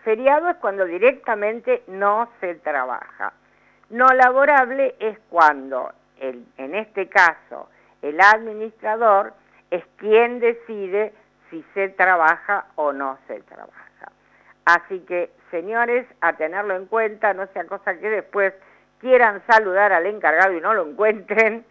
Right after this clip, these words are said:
porque el día, insisto, el día treinta y uno y el día veinticuatro no van a trabajar. Em, ¿qué decirles?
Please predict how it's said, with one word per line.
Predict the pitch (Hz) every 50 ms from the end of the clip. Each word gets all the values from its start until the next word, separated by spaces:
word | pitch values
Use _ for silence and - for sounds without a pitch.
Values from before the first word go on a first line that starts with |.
| - - - - _ _ _ _ _ _
porque | - 247 247 247 226 233 - _ - 220 247 247 - -
el | 220 202 196 196 180
día, | 190 220 208 208 202 185 - - -
insisto, | 220 226 202 - - - 127 _ - -
el | 160 170 170
día | 190 214 202 190 180 - - _ _ _
treinta | 240 240 240 233 226 220 208 - 190 170
y | 170 156
uno | 151 143 131 127 117 -
y | - 208 208
el | 196 170 160
día | 160 185 175 151 127 120 117 -
veinticuatro | 143 160 180 220 254 226 208 185 - - - 165 156 _ 160 156 151 160 156 _ - 170 175 170 - _ _ _
no | 165 170 175 180 196 202 208 214 - - _
van | 143 147 143 143 143 147 151 143 - _ _ -
a | 147 147 143
trabajar. | - - 135 120 117 113 110 - - - - - - - _ _ _ _ _ _ _ _ _ _ _ _ _ _ _ _ _ -
Em, | 147 147 147 147 143 143 143 147 143 143 143 143 143 143 143 143 - _ _ _ -
¿qué | 226 220
decirles? | 214 220 214 214 - - 262 247 220 185 - - 135 127 123 123 123